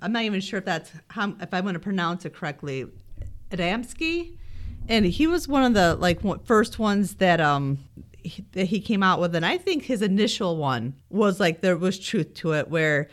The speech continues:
he thought, he reported that he actually saw one. But then he came up with, like, like, more and more,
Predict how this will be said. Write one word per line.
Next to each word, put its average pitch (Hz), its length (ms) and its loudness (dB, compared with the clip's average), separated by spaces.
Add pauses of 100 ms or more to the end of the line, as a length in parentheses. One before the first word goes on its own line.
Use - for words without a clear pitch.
he 247 160 -2
thought, 202 300 2
he 220 360 0 (640)
reported 233 500 4
that 190 140 2
he 202 180 0
actually 180 640 0 (400)
saw 165 500 0
one. 98 340 -10 (240)
But 190 140 -2
then 254 140 6
he 269 100 4
came 233 240 0
up 214 160 0
with, 196 100 -2
like, 156 300 2 (120)
like, 156 260 -4
more 185 480 2
and 196 100 4
more, 160 580 2